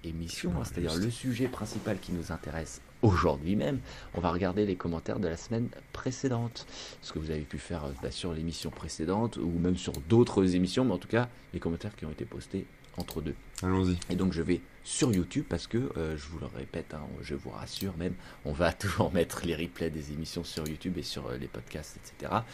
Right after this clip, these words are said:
Speaker 1: Le Twitch, euh, c'est surtout pour le live. Ouais, on verra bien comment ça marche, mais, euh, jusque-là, bon, y a pas de raison que, que, que ça fonctionne pas, vu que, euh, ça, ça, ça roule. Bref, euh, l'émission précédente, euh, c'était un peu spécial, c'était un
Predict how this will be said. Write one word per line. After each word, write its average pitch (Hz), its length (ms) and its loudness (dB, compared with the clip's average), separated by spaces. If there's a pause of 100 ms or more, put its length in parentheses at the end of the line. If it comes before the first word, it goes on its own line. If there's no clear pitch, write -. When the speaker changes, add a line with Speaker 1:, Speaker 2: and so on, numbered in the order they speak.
(280)
Speaker 1:
Le 90 120 4
Twitch, 131 380 4
euh, 90 80 6
c'est 85 380 0
surtout 87 320 -4
pour 92 180 2
le 87 80 8
live. 73 380 2 (220)
Ouais, 62 160 -4
on 65 40 -4
verra 65 240 -4
bien 80 240 -2 (640)
comment 71 320 -2
ça - 180 -8
marche, - 300 -2 (320)
mais, 82 160 2
euh, 71 120 2
jusque-là, 67 680 -6
bon, - 100 -8
y - 60 -8
a - 60 -10
pas - 80 -6
de - 120 -8
raison 62 240 -8
que, - 60 -14 (1040)
que, - 20 -4 (180)
que - 100 -8
ça 85 140 0
fonctionne 82 280 0
pas, 143 140 2
vu 127 140 2
que, 135 320 4
euh, 110 60 4 (520)
ça, - 260 -2
ça, - 220 -6
ça 117 140 -2
roule. 90 220 2 (500)
Bref, 139 480 12
euh, 98 580 12
l'émission 104 540 6
précédente, 98 640 2
euh, 73 140 0
c'était - 460 0
un 87 80 2
peu 85 120 -2
spécial, - 560 -4
c'était - 260 -6
un - 100 -8